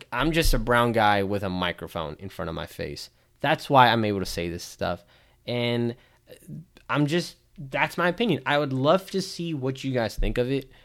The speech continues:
because this does create a Pandora's box, right? Of, if you decide to regulate stuff like this, 'cause what, what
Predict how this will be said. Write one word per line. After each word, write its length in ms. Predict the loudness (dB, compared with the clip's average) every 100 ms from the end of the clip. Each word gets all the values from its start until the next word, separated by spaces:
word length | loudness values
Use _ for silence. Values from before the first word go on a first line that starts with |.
| _ _ _
because 640 | -8 -2 2 2 2 -2 -12 -20 _ _ _ _ _ _ -10
this 500 | -2 4 4 2 -8 _ -2
does 300 | 6 6 6
create 760 | 0 -6 0 2 2 0 -2 -12 _
a 280 | -6 -4 -4
Pandora's 640 | -6 -4 -2 0 0 0 -2
box, 640 | 0 0 0 -6 -10 -6
right? 240 | -4 -4 -2
Of, 200 | -6 -6 -8
if 260 | -10 -8
you 220 | -6 -6
decide 420 | -4 -6 -4 -4 -4
to 80 | -2
regulate 540 | -2 -2 -2 -2 -4
stuff 260 | -6 -6 -4
like 120 | -8
this, 160 | -10
'cause 180 | -10 -8
what, 400 | -4 2 2 0 -10
what 380 | 2 4 4